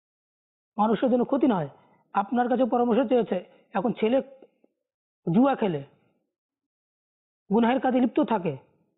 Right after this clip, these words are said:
অবৈধ পন্থায় অর্থ উপার্জন করে, কিন্তু আপনি প্রশংসা করছেন যে, "না, ছেলেটা তো খুব ভালো।" এখন যদি তার সাথে বিয়ে হয়ে যায় ওই মেয়ের, তো মেয়ের জীবন তো নষ্ট হয়ে যাবে। তো এক্ষেত্রে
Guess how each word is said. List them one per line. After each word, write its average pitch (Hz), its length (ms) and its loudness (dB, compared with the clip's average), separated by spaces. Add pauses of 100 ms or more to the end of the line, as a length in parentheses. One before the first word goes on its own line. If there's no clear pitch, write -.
(240)
অবৈধ 233 240 2
পন্থায় 262 300 0
অর্থ 247 160 0
উপার্জন 233 360 0
করে, 196 120 2
কিন্তু 226 180 0
আপনি 226 180 0
প্রশংসা 220 380 0
করছেন 165 340 -4
যে, - 360 -10
"না, 208 140 0
ছেলেটা 214 280 -2
তো 214 80 -2
খুব 220 200 -2
ভালো।" 151 220 -4 (720)
এখন 233 300 0
যদি 226 240 2
তার 208 240 0
সাথে 226 180 0
বিয়ে 208 220 4
হয়ে 214 100 2
যায় 175 220 -2 (320)
ওই 208 120 2
মেয়ের, 214 360 2 (600)
তো 226 60 -2
মেয়ের 214 200 2
জীবন 220 220 2
তো 254 80 2
নষ্ট 240 220 -2
হয়ে 226 160 2
যাবে। 147 180 -6 (1700)
তো 214 60 -14
এক্ষেত্রে 233 420 0